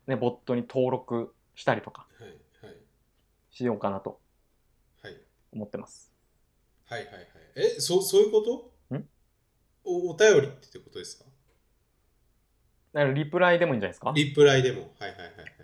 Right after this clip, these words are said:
Speaker 2: 名言をね。
Speaker 1: 名言を。
Speaker 2: <coughs> やった方がいいっす。
Speaker 1: アシスタントの件も今募集しますか？
Speaker 2: はい。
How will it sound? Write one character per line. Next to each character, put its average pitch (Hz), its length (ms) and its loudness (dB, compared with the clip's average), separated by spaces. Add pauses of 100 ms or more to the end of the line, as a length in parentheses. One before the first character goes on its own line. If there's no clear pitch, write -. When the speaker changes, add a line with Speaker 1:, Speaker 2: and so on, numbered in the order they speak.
(260)
Speaker 2:
名 101 200 -10
言 82 240 -12
を - 20 -16
ね。 113 180 -14
Speaker 1:
名 113 220 -4
言 95 220 -10
を。 - 80 -20 (2250)
Speaker 2:
<coughs> - 100 8 (2500)
や 104 120 -10
っ - 60 -16
た 101 80 -10
方 95 60 -8
が 90 60 -10
い - 20 -10
い 82 40 -14
っ - 20 -10
す。 - 400 -8 (1500)
Speaker 1:
ア 131 120 -2
シ 156 160 -2
ス 147 120 -16
タ 156 160 4
ン 151 120 -6
ト 156 80 -6
の 98 400 -4
件 147 220 -2
も 110 100 4
今 107 400 -2
募 110 100 -8
集 120 160 -2
し 123 80 -4
ま 123 120 2
す - 80 -8
か？ - 240 2 (1400)
Speaker 2:
は 120 180 -8
い。 - 200 -14